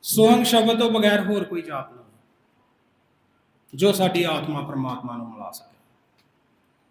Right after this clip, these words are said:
ਔਰ ਇਹ ਕਦੋਂ ਮਿਲਦਾ ਵਾ ਸਾਨੂੰ? "ਜਦ ਆਵਾਂ ਨੌ ਸੌ ਚੁਰਾਨਵੇਂ ਚੌਂਕੜੀ ਜੁਗ ਪਿਛੋਂ ਸੋਹੰਗ ਮਹਾਰਾਜ ਸ਼ੇਰ ਸਿੰਘ ਵਿਸ਼ਨੂੰ ਭਗਵਾਨ ਦੀ ਜੈ,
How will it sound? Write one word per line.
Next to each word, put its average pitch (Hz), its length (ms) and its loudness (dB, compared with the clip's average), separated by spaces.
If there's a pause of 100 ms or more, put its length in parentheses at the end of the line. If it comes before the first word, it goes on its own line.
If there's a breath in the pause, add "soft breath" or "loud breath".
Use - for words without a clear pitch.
(2500)
ਔਰ 170 120 2
ਇਹ 190 580 2 (360)
ਕਦੋਂ 208 240 6
ਮਿਲਦਾ 214 380 8
ਵਾ 208 120 10
ਸਾਨੂੰ? 196 420 0 (1300)
"ਜਦ 247 340 8
ਆਵਾਂ 226 420 6
ਨੌ 214 180 4
ਸੌ 214 180 0
ਚੁਰਾਨਵੇਂ 196 500 -2
ਚੌਂਕੜੀ 185 460 -6
ਜੁਗ 190 320 -8
ਪਿਛੋਂ 180 340 -12
ਸੋਹੰਗ 190 420 -6
ਮਹਾਰਾਜ 165 340 -8
ਸ਼ੇਰ 185 240 -8
ਸਿੰਘ 175 240 -14
ਵਿਸ਼ਨੂੰ 160 300 -16
ਭਗਵਾਨ 151 580 -12
ਦੀ 151 360 -12
ਜੈ, 165 460 -2